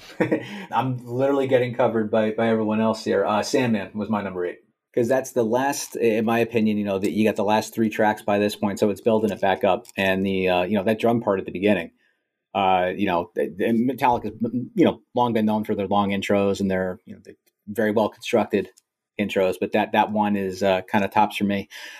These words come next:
I'm not a Yankee fan by any point, so, um, you know, th-, that had no bearing on my, <laughs> on my decision. <laughs>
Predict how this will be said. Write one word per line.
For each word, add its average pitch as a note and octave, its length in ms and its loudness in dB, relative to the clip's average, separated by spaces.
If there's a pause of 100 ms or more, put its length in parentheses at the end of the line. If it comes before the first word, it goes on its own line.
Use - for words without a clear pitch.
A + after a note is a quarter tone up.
(120)
I'm B2+ 60 -2
not B2+ 140 2
a - 20 2
Yankee A#2 320 0
fan G#2+ 240 0
by G#2 140 0
any G2+ 180 0
point, G#2 460 -4
so, F#2+ 420 0
um, F#2+ 300 -2 (180)
you G#2 120 0
know, F#2+ 120 0
th-, G2 320 -2
that A2 160 2
had G2+ 160 -2
no G2+ 100 -2
bearing G2 300 -2
on G2+ 60 0
my, - 120 2 (140)
<laughs> - 100 -4
on D#3+ 120 -2
my B2 140 0
decision. G#2+ 520 -2
<laughs> - 60 -18